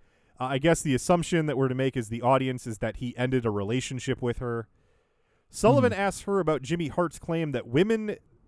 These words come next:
Speaker 1: they be causing problems.
Speaker 2: Right.
Speaker 1: And before she can e-, <laughs> before she can even answer, Gene asks, uh, just starts badgering her for her name. He can't even, like,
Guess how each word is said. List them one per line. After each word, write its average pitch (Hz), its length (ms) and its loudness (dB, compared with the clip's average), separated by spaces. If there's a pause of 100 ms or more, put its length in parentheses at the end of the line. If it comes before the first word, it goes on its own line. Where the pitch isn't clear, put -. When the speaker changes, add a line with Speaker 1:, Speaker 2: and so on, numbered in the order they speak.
(200)
Speaker 1:
they 240 140 -2
be 220 120 -4
causing 123 400 0
problems. 123 800 -4 (200)
Speaker 2:
Right. 120 360 -8
Speaker 1:
And 143 100 0
before 285 320 0
she 214 160 -4
can 214 160 -6
e-, 147 140 -14 (120)
<laughs> 156 140 -4
before 269 320 -2
she 214 160 -6
can 175 160 -6
even 214 260 -4
answer, 175 460 -2 (340)
Gene 196 400 -2
asks, 180 440 0
uh, 143 180 4
just 147 180 -6
starts 156 220 2
badgering 147 520 2
her 135 180 0
for 135 160 -2
her 131 120 0
name. 110 440 -6
He 120 160 -10
can't 160 260 -2
even, 170 160 -4
like, 147 240 2